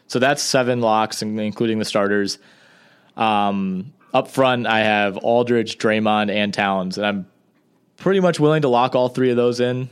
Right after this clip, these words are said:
I think Towns is gonna make it. You know, the Timberwolves surging like they have the last few weeks, I think helps. Um, Draymond, you know, being on the Warriors and still being the best defender in the league helps.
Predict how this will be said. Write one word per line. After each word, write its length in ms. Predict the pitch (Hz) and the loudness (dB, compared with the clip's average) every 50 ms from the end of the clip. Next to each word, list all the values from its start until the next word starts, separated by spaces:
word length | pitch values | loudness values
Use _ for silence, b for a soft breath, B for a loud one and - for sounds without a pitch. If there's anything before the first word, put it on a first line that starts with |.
| _ _ - | _ _ -4
I 80 | - 113 | -2 0
think 180 | 117 117 104 | 0 0 -2
Towns 380 | - 120 117 117 117 117 113 107 | -2 0 0 0 0 0 -2 -4
is 80 | 107 | -6
gonna 180 | 104 117 117 113 | -4 -2 -2 0
make 280 | 110 110 110 110 110 120 | 0 0 0 0 0 0
it. 260 | 117 113 104 - - - | 0 0 -2 -6 -8 -6
You 100 | 110 104 | -4 -4
know, 80 | 104 | -4
the 120 | 98 107 98 | -4 -4 -8
Timberwolves 600 | - - - 117 113 113 107 110 110 113 107 104 | -6 -6 -4 -4 -2 -2 0 0 0 0 0 -2
surging 500 | - - - 107 107 107 107 107 104 107 | -4 -2 0 0 0 0 -2 -2 -2 -2
like 180 | 107 104 104 - | -2 -4 -2 0
they 120 | 110 107 | 0 0
have 160 | 107 110 107 | 0 0 0
the 60 | 110 | 0
last 240 | 107 104 104 101 - | 0 0 0 -2 -2
few 120 | - 113 104 | -4 -2 -2
weeks, 220 | 104 104 98 - | -2 -4 -4 -6
I 60 | 101 | -6
think 180 | - 110 104 95 | -4 -4 -4 -2
helps. 560 | 92 110 104 104 104 95 - - - - - _ _ _ _ _ _ _ _ _ - - - - - | 0 0 0 0 0 -2 -4 -6 -8 -8 -10 _ _ _ _ _ _ _ _ _ -20 -20 -20 -14 -10
Um, 640 | - 107 101 98 98 95 92 90 92 90 87 87 - b b b b b b b b b b b _ _ - - | -8 -6 -4 -4 -4 -4 -4 -4 -6 -6 -8 -10 -12 b b b b b b b b b b b _ _ -8 -4
Draymond, 720 | - 110 107 107 107 107 104 101 104 104 101 98 95 95 - - | -2 -2 0 0 0 0 0 0 -2 -4 -6 -6 -8 -12 -14 -12
you 100 | - 101 | -8 -6
know, 100 | 92 92 | -6 -6
being 220 | 95 90 98 98 95 | -4 -4 -4 -4 -4
on 80 | 90 | -4
the 60 | 92 92 | -2 -2
Warriors 520 | 101 110 113 110 110 107 107 104 101 - | 0 0 2 2 2 2 0 0 -2 -4
and 240 | 98 92 90 90 - | -4 -6 -6 -6 -6
still 240 | - - 104 104 95 | -6 -4 -4 -4 -4
being 460 | 101 107 101 101 98 98 98 95 92 | -4 -4 -4 -4 -4 -4 -6 -6 -8
the 80 | - 92 | -6 -4
best 200 | 104 101 - - | -4 -4 -4 -6
defender 280 | 104 - 110 104 101 | -6 -6 -4 -4 -4
in 60 | 95 90 | -6 -6
the 80 | 90 | -4
league 260 | 104 120 127 123 110 | -2 -2 -2 -2 -2
helps. 480 | 110 110 107 107 107 101 98 - - | 0 2 2 2 2 0 -4 -8 -10